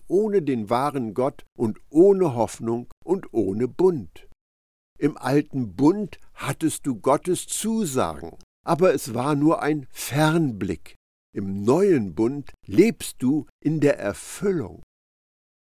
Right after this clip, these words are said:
Die, die das sagen, machen damit klar, dass sie auf der Suche nach einem Vaterland sind.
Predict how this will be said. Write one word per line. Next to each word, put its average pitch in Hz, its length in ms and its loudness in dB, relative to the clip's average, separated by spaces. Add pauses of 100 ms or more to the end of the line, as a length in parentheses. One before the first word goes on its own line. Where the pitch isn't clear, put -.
Die, 214 220 2
die 147 200 2
das 117 300 0
sagen, 131 680 0
machen 147 300 2
damit 123 440 2
klar, 117 720 0
dass 131 240 0
sie 160 160 0
auf 127 200 -2
der 131 180 6
Suche 180 580 0
nach 135 320 -2
einem 139 300 -4
Vaterland 92 880 -6
sind. - 460 -12